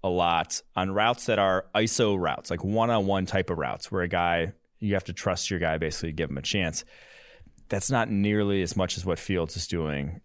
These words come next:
in that Ohio State offense. He's, like, waiting out crossers, things like that in that offense, and hitting a lot of wide open guys. I, I just don't think that, uh, and Wilson, B Y U as well. So I, I just do not think that,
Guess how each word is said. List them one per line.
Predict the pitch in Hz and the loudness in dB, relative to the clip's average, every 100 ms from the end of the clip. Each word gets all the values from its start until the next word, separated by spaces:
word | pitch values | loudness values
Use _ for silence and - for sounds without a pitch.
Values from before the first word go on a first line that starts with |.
| - | -4
in | 85 | -2
that | 76 | 0
Ohio | 76 80 80 | 0 0 -2
State | - 87 80 | -2 0 0
offense. | 78 - 80 - | 0 -2 -4 -2
He's, | 90 - - _ _ _ _ - | -2 -2 -6 _ _ _ _ -6
like, | 95 87 | -4 -4
waiting | 90 95 95 92 90 | -2 2 2 2 2
out | 85 - | 0 0
crossers, | 92 80 80 90 76 - - _ | 0 2 0 -2 -4 -4 -8 _
things | - 95 - | -2 0 0
like | 82 - | -2 0
that | 87 76 76 | 0 0 -2
in | 85 | -2
that | 85 80 | -2 0
offense, | 76 76 80 73 | 0 -2 -4 -4
and | 85 90 | -4 -2
hitting | 101 87 82 80 - _ _ - | 0 0 -2 -6 -12 _ _ -6
a | 92 | 0
lot | 90 85 | 0 0
of | 78 | -2
wide | 73 78 | -4 -2
open | 78 69 | -4 -6
guys. | 69 67 57 - | -6 -4 -4 -6
I, | 78 69 78 | -8 -4 -4
I | 82 | -4
just | - - | -6 -6
don't | 82 78 | -4 -4
think | - 85 - | -4 -6 -4
that, | 80 69 58 - - - - - - - _ | -2 -2 -4 -12 -20 -20 -20 -20 -20 -20 _
uh, | 82 | -2
and | 80 73 87 101 90 87 | 0 0 -2 0 0 0
Wilson, | 85 - 82 | 0 0 -2
B | 73 | -2
Y | 71 | -2
U | 73 71 | -2 -4
as | 69 | -4
well. | 78 78 | -4 -2
So | |
I, | 98 104 | 0 0
I | 113 | 0
just | 101 98 _ | -2 -6 _
do | - 92 | -4 0
not | 85 78 | 0 0
think | 92 80 - | -2 -4 -2
that, | 87 71 | -2 -2